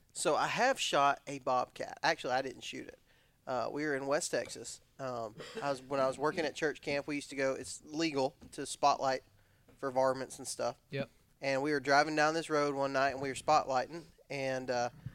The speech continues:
Speaker 1: there was a bobcat running in the road, like, away from us. And m-, I was driving, and my buddy had my twenty gauge shotgun. And, uh, I was like, "Dude, there's a, there's a bobcat running the road." So he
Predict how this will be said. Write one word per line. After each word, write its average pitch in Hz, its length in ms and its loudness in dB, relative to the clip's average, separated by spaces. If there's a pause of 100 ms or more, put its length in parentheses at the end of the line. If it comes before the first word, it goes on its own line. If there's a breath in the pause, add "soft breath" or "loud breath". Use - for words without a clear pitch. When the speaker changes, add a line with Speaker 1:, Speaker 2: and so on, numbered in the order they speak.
(260 loud breath)
Speaker 1:
there 135 120 -2
was 127 180 -2
a 127 100 2
bobcat 139 600 2
running 139 560 4 (360)
in 160 200 2
the 139 100 0
road, 135 440 4 (180)
like, 131 200 -6
away 165 260 4
from 127 180 -6
us. 120 220 -6 (460 soft breath)
And 131 360 -2
m-, - 100 -6
I 143 140 6
was 151 180 -2
driving, 139 680 4
and 131 140 -6
my 123 120 -4
buddy 139 300 2
had 127 240 -2
my 120 260 -6
twenty 165 300 -4
gauge 120 340 -6
shotgun. 127 540 -4 (540 soft breath)
And, 131 320 0
uh, 117 180 2
I - 60 0
was 135 80 0
like, 135 160 0
"Dude, 180 160 -6
there's 185 220 -2
a, 165 160 -4 (140)
there's 170 180 -4
a 143 80 -6
bobcat 147 500 2
running 139 220 -2
the 143 80 -4
road." 175 240 -4
So 110 140 -4
he 165 200 -8